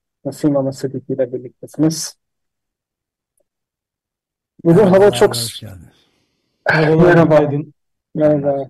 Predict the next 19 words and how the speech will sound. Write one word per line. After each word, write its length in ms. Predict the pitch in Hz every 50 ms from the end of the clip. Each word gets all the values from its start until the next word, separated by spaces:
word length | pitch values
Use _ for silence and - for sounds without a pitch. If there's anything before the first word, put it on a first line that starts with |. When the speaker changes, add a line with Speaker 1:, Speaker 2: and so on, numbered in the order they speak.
| _
Speaker 1:
merhaba. 340 | - - - 147 - - - 156
Speaker 3:
Herkese 360 | 156 143 135 - 147 131 143
günaydın. 420 | 135 127 127 131 131 123 117 - _ _ _ _ _ _ _ _ _ _ _ _ _ _ _ _ _ _ _ _ _ _ _ _ _ _ - -
Speaker 1:
Ee, 520 | 160 160 156 156 156 156 160 156 160 156 156 - - _ _ _ -
bugün 220 | - 180 175 226 240
hava 280 | 220 220 220 226 226
çok 240 | 220 - 233 220 - -
rüzgarlı 1000 | - - - - 160 156 156 151 151 151 147 147 147 143 147 160 147 - - - - 139
dışarıda. 580 | 135 - - 135 127 131 135 147 156 180 175 _ _ _ _ _ _ _ _ _ _ _ -
Ee, 360 | 143 139 139 135 131 131 131 - _ _ _ _
sokak 680 | - - - 143 - - - 147 147 147 - - - -
saat 420 | - - - - 139 135 135 - -
yedi. 280 | 131 123 123 147 151 151 151 _ _ _ _ _ _ _ _ _ _ _ _ _ _ _ _ _ _ _ _ _ _ _ _ - -
Ee, 340 | 151 139 139 135 135 135 135
bir 140 | 175 170
hayalden 500 | 165 151 151 143 139 139 135 - 175 175
başka 320 | 160 151 135 - - - 135
bir 100 | 147 143
hayal 420 | 143 135 135 135 139 139 139 135